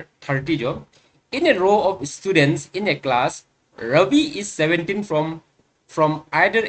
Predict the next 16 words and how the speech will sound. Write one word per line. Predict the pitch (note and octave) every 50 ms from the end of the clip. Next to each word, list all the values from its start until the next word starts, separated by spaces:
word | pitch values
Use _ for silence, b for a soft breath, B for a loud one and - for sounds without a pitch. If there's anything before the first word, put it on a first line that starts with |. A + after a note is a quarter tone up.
| -
end | D3 D3+ D3+ D#3
of | D3 D3+ -
the | C#3 C#3+
row, | F#3+ F#3 B2 F#2 - _ _ _ _ _ _ _ _ _ _ _ _ _ _ _ _ _ -
how | - F#3+ A3+ B3+
many | C#4 A#3 A3+ G#3+ G#3 G3+ G3
students | G3 - E3+ D#3+ E3 E3 D#3+ D#3+ - - -
are | A#2+ A#2+ A2+ - C#3
there | D3 D#3 D3+ D3+
in | - B2+ A#2
the | G#2+ F#2+
class? | - G#2 G#2+ - - - - - _ _ _ _ _ _ _ _ _ _ _ -
क्या | A#3 B3
बोला | A#3+ F#3+ D3 - G#2+
है? | A2+ A#2 D3+ - - _ _ _ _ _ _ _ _ _ _ _ _ _ _ _ _ _ _ _ _ _ _ _ _ -
हाँ, | C#3+ C#3+ D3 D3 - - - -